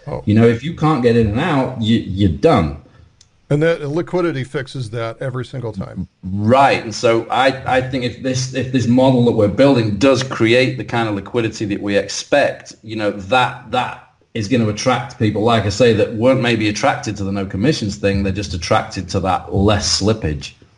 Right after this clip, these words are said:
Speaker 1: Okay, fantastic. All right,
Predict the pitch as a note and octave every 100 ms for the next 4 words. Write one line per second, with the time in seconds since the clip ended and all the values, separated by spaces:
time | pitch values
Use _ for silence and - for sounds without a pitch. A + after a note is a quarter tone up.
0 | _ _ _ - - - - - - C3+
1 | D3+ A2+ - C#3+ C3+ C3+ C3 A#2+ - D3
2 | C#3+ C3+